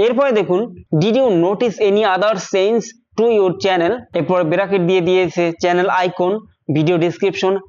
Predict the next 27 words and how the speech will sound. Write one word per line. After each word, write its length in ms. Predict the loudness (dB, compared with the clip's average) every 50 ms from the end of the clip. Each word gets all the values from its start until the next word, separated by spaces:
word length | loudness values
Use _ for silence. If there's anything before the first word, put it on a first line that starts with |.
| -18 -10 -6
and 220 | -4 -2 -2 -2 -2 -4 -2
চ্যানেল 400 | -2 -2 0 0 0 -2 -2 -4 -6 -12 _ _ _ _ -2
নেম। 380 | 0 0 0 2 0 -2 -2 -4 -8 -6 -4
এখানে 340 | -4 -2 -2 -2 0 0 0
আপনি 380 | -2 -2 -2 0 0 2 0
এছাড়া 300 | 0 0 0 -2 0 0
অন্য 340 | 2 2 2 2 2 0 0
কোনো 220 | 0 0 0 2
ধরনের 300 | 2 2 0 0 0 0
পরিবর্তন 440 | 0 0 2 2 2 0 0 0 2
লক্ষ্য 380 | 2 2 2 0 0 -2 -4 -2
করেছেন 380 | 0 0 0 0 0 -2 -2
কিনা, 240 | 0 0 0 0 2
এরকম 320 | 2 0 0 0 0 0 0
যে 100 | 0 0
আপনার 200 | 0 0 -2 -2 0
চ্যানেলের 460 | 0 0 2 2 2 2 2 0 -2 -4 _ _ _ -4
আইকন 360 | -2 -2 0 0 0 0 2
মানে 200 | 2 2 2 2
লোগো, 400 | 2 2 2 2 2 0 0 0 0
এরপরে 280 | -2 0 0 -2 0
ভিডিও 300 | 0 0 0 2 2 0
ডেসক্রিপশন, 600 | 2 2 0 -2 0 -2 -2 -2 0 0 0 2
যে 140 | 2 2 2
ভিডিওগুলো 440 | 2 2 2 2 2 2 2 2 2
আগে 200 | 2 2 0 0
থেকে 260 | 0 0 0 0 -2